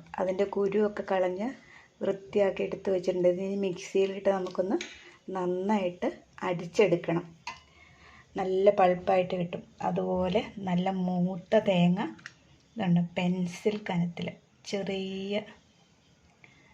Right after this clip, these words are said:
ഇത് ഇത്രയും കട്ടി കുറച്ച് ചെറിയ രീതിയിൽ അരിഞ്ഞെടുത്തിട്ടുണ്ട്. ഒന്ന് വറുത്തെടുക്കണം. അതുപോലെ ഒരു തേങ്ങ എടുത്തിട്ടുണ്ട്, ഒരു ചെറിയ തേങ്ങ ഫുള്ളായിട്ടുണ്ട്, മൂത്ത തേങ്ങയാണ്. അര കിലോ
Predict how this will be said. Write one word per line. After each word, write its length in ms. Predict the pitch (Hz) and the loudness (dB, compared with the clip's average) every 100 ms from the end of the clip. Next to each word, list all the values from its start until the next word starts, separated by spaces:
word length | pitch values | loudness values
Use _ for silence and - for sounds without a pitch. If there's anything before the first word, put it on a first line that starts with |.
| _ _ _ - | _ _ _ -6
ഇത് 100 | 190 175 - | -4 -4 -6
ഇത്രയും 340 | - 185 190 202 | -4 -2 -2 0
കട്ടി 540 | 190 170 - - - 208 | -2 -2 -8 -2 4 4
കുറച്ച് 380 | 185 175 - 233 339 - _ _ _ _ _ _ - | 4 -2 -4 -6 -8 -16 _ _ _ _ _ _ -8
ചെറിയ 580 | - 196 202 196 - 196 214 | -4 -2 -2 -6 -6 0 2
രീതിയിൽ 260 | 180 180 208 - - - - | 2 0 -2 -4 -10 -8 0
അരിഞ്ഞെടുത്തിട്ടുണ്ട്. 580 | 175 175 180 170 175 175 185 | 4 4 4 2 4 4 4
ഒന്ന് 100 | 190 | 0
വറുത്തെടുക്കണം. 640 | 180 170 - 180 165 170 277 - - - - - - | 0 0 0 0 2 0 -2 -4 -18 -20 -20 -8 0
അതുപോലെ 320 | 175 175 180 196 | 4 6 6 4
ഒരു 160 | 180 202 208 | 2 2 4
തേങ്ങ 360 | 180 175 180 196 196 | 6 8 6 4 4
എടുത്തിട്ടുണ്ട്, 320 | 175 175 175 | 4 6 6
ഒരു 100 | 175 - | 6 6
ചെറിയ 240 | 175 175 185 | 6 6 6
തേങ്ങ 200 | 180 180 185 | 2 2 0
ഫുള്ളായിട്ടുണ്ട്, 680 | 185 180 180 190 190 190 175 202 | 0 0 0 0 0 4 4 6
മൂത്ത 280 | 175 175 180 180 | 4 4 2 2
തേങ്ങയാണ്. 420 | 180 180 170 302 - - - - - - - - - 185 | 2 4 2 0 -4 -14 -20 -20 -20 -20 -20 -20 -10 -2
അര 160 | 180 185 - - | 0 0 -4 -4
കിലോ 220 | 190 | 2